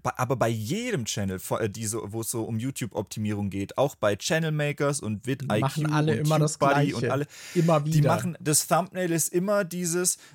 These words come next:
Speaker 1: du hast so ein YouTube-Analytics-Ding, was nicht so gut läuft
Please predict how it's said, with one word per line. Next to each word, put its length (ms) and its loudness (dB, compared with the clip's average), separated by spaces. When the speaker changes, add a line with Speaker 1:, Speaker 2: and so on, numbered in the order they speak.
Speaker 1:
du 140 -2
hast 240 2
so 100 -2
ein 280 -4
YouTube-Analytics-Ding, 1300 -4
was 200 0
nicht 180 -2
so 140 -2
gut 260 -8
läuft 440 -4